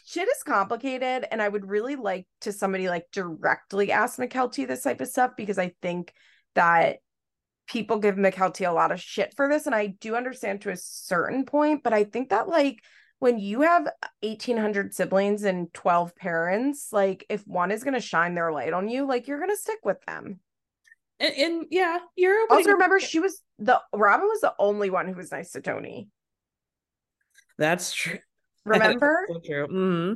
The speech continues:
Speaker 1: Remember
Speaker 2: Yeah.
Speaker 1: how fucking mean they were to Tony? And Robin's like, "I think he's funny."
Speaker 2: Yeah. Yeah. And, and also, like, another way to think about this with Mykelti is, like, Mykelti came from the mom who was, like, the most loving, right? So
Speaker 1: Mm-hmm.
Speaker 2: if her mom is,
Speaker 1: Mm.
Speaker 2: they're having issues or whatever, and, you know, just, like, typical mother-daughter issues,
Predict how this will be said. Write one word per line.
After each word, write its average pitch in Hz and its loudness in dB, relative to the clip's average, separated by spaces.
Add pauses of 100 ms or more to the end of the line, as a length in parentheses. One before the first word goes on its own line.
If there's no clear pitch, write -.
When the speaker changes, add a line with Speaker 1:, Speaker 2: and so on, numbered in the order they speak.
(400)
Speaker 1:
Remember 233 4
Speaker 2:
Yeah. 330 6
Speaker 1:
how 294 2
fucking 254 -2
mean 220 0
they 247 0
were 262 0
to 269 -4
Tony? 285 -4
And 277 -2
Robin's 269 0
like, 302 -2 (120)
"I 233 2
think 427 0 (120)
he's 440 -2
funny." 214 -2 (300)
Speaker 2:
Yeah. 214 -4 (360)
Yeah. 214 0 (300)
And, 370 2
and 330 2
also, 453 2
like, 381 4
another 302 4
way 294 4
to 277 2
think 277 -2
about 240 0
this 214 -2
with 220 -4
Mykelti 220 -4
is, 202 -2
like, 202 -4
Mykelti 302 -2
came 202 -2
from 190 -2
the 185 -2
mom 175 -4
who 175 -8
was, 170 -4
like, 165 0
the 170 -2
most 143 -2
loving, 143 -4
right? 170 0 (300)
So 277 4
Speaker 1:
Mm-hmm. 190 0
Speaker 2:
if 190 -6
her 339 0
mom 339 2
is, 240 0
Speaker 1:
Mm. 190 0
Speaker 2:
they're 294 4
having 277 0
issues 196 -2
or 196 0
whatever, 180 0
and, 160 -4
you 247 -8
know, 196 0
just, 254 -8
like, 480 0
typical 262 -2
mother-daughter 208 -4
issues, 190 -8